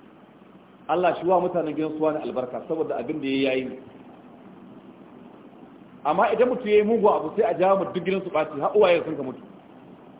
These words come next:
Sai a ce, "Gidansu wani Allah ya ɗaya musu albarka." Ka, ka jawo ma gidansu ɓaci. To saboda ka manzon Allah, Allah maɗaukakin sarki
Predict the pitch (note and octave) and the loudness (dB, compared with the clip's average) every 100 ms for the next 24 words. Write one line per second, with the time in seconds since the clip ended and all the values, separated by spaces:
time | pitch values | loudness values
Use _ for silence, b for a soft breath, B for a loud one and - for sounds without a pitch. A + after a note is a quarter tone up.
0 | - - - - - - - - - - | -20 -20 -20 -20 -20 -20 -20 -20 -20 -20
1 | - - - - - F#3 - D#3 F3 F#3 | -20 -20 -20 -12 -4 -4 -2 -2 0 0
2 | F3+ F3+ - E3+ C#3 D#3+ D#3 C3+ A2+ A#2 | -2 -2 -2 -2 -2 -2 -2 -4 -6 -6
3 | A#2 - - - - - - - - - | -6 -12 -20 -20 -20 -20 -20 -20 -20 -20
4 | - - - - - - C#3+ D3+ D#3+ D#3 | -20 -20 -20 -20 -20 -4 -2 0 -2 0
5 | E3+ D3 C3+ C#3+ - A#2 A#2 - - - | 0 0 -2 -4 -2 -4 -4 -10 -18 -20
6 | - - - - - - - - - - | -20 -20 -20 -20 -20 -20 -20 -20 -20 -20
7 | - - - - - - - G#2+ G#2+ E3+ | -20 -20 -20 -20 -20 -20 -18 -10 -2 -2
8 | E3 D3+ C3+ C3+ E3 F3 D#3 D3 E3+ D#3 | 0 -4 -4 -6 -4 -2 -2 0 0 0
9 | D#3 C#3+ B2+ D3+ D3 D#3 - E3 | 0 -4 -4 -8 -4 -6 -2 -2